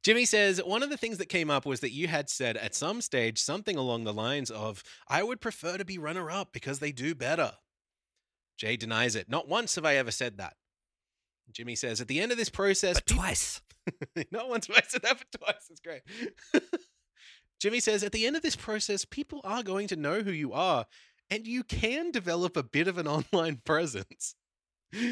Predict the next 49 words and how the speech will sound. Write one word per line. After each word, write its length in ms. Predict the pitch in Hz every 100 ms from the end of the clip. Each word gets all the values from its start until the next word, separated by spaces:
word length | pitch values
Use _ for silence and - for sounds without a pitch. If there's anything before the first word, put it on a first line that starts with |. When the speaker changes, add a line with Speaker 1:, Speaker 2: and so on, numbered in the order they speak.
| 220 -
Speaker 1:
I 120 | -
just 160 | 285 190
never, 100 | -
Speaker 2:
Sir. 260 | 95 92 - -
Speaker 1:
I 100 | 147
just 240 | 220 269
never 180 | 185 208
would 140 | 220 196
have 120 | 170
thought 200 | 208 175
that 80 | 156
it 60 |
was 140 | 147 160
even 360 | 175 175 165
something 360 | - 165 170 175
that 100 | 156
would 100 | 147
have 80 | 151
crossed 300 | - 135 -
your 120 | 196
mind. 840 | 214 220 233 262 254 - - - - _ _ _ _ _ _ _
<laughs> 80 | 185 - 190 202 - 190 165 143 - _ - 185
Speaker 2:
This 200 | 165 196
man 520 | 151 131 131 113 95 131 - -
so-, 240 | - 185 -
sometimes 600 | 214 240 240 175 147 139
is 180 | 113 -
too 180 | 123
pure 320 | 104 104 95 92
for 140 | 104
this 260 | 90 90 95
world. 300 | 85 85 139
Speaker 1:
Oh, 300 | 135 135 127
buddy, 380 | 107 123 117 110
Speaker 2:
And 120 | 123
Speaker 1:
I 120 | 151
don't 160 | 185 170
believe 240 | 165 131
Speaker 2:
sometimes 40 | 123
Speaker 1:
it 60 |
for 60 | 117
a 60 | 110
Speaker 2:
needs 180 | -
to 60 | -
use 80 | 110
his 80 | 123
Speaker 1:
second. 260 | 113 95
Speaker 2:
describing 600 | 107 - - 92 90 87
words. 500 | 85 76 62 67 -